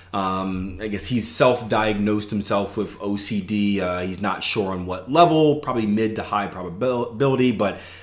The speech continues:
um, he doesn't know too much. He's gotten used to it. And it is, uh, th-, th-, that's gonna come into the answer a little bit, but just to give you guys some background. So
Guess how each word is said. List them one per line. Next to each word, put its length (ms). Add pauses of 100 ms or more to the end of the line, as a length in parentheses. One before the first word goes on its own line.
(140)
um, 580
he 60
doesn't 240
know 120
too 160
much. 180
He's 100
gotten 280
used 240
to 80
it. 80
And 220 (1000)
it 160
is, 280
uh, 280
th-, 120
th-, 120
that's 180
gonna 140
come 200
into 300
the 220
answer 280
a 60
little 180
bit, 240
but 120
just 140
to 60
give 160
you 60
guys 320
some 220
background. 640
So 360